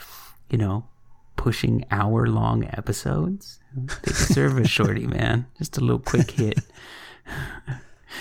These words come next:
Speaker 1: But, dude, you've got some
Speaker 2: Yeah.
Speaker 1: good stuff planned for us coming up, so I'm really excited about that.
Speaker 2: Yeah, we've, we've got some really good shows planned. So,
Speaker 1: Mm-hmm.
Speaker 2: uh, but there's some really exciting things happening later this year.
Speaker 1: For sure.
Speaker 2: But let's take a minute and say a big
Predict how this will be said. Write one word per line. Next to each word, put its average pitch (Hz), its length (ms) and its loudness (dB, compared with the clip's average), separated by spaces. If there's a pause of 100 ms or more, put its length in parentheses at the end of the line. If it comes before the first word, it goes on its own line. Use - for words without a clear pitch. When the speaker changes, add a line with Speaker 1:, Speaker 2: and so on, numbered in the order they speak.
(220)
Speaker 1:
But, 117 120 0
dude, 131 280 4
you've 110 200 2
got 139 160 2
some 160 120 6
Speaker 2:
Yeah. - 100 4
Speaker 1:
good 92 80 0
stuff 92 220 0
planned 110 260 2
for - 200 0
us 98 140 -2
coming 95 240 2
up, 110 180 2
so - 160 0
I'm 101 180 4
really 98 200 4
excited 104 320 0
about 101 240 -2
that. 107 200 0 (680)
Speaker 2:
Yeah, 127 340 4
we've, 131 240 2
we've 127 220 2
got 147 160 2
some 120 160 2
really 117 200 4
good 113 100 4
shows 104 300 2
planned. 95 400 -4 (200)
So, 98 300 4
Speaker 1:
Mm-hmm. 95 80 2
Speaker 2:
uh, 90 220 0 (380)
but 117 140 2
there's 120 160 4
some 104 240 4
really 107 220 6
exciting 95 340 2
things 92 260 -2
happening 95 400 0
later 95 200 0
this 98 180 0
year. 107 220 0 (160)
Speaker 1:
For - 100 -8
sure. - 400 -10 (400)
Speaker 2:
But - 240 2
let's - 240 2
take 254 160 2
a 208 40 4
minute 220 300 4
and 151 160 6
say 170 360 2
a 135 60 4
big 156 420 2